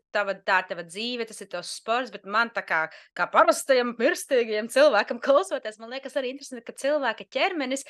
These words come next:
ir, vot, tā kā tāda mašīna, ja, ka tu nevari a-, nu, apstāties. Ja tu apstājies, tad tu arī tā kā palaid tos savus ieguvumus bišķīt vējā, jo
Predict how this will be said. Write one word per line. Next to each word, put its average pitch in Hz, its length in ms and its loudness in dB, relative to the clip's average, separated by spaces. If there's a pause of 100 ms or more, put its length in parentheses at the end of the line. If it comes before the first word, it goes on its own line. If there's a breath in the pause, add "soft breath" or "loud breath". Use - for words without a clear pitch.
(140 loud breath)
ir, 233 160 -6
vot, 233 160 -6
tā 247 80 -6
kā 214 160 -2
tāda 208 220 -2
mašīna, 180 580 -2
ja, 170 160 -4
ka 214 100 -14
tu - 140 -12
nevari 220 480 0
a-, 254 100 2
nu, 294 180 -2 (240 loud breath)
apstāties. 202 600 0
Ja 180 80 -6 (120)
tu 269 180 -4
apstājies, 302 680 0
tad 302 160 -16
tu 226 80 -8
arī 214 160 -4
tā 202 80 -6
kā 180 280 -4
palaid 214 580 2 (220 soft breath)
tos 214 280 -6
savus 226 320 -4
ieguvumus 202 640 -6
bišķīt 196 400 -8
vējā, 202 480 2
jo 170 240 -4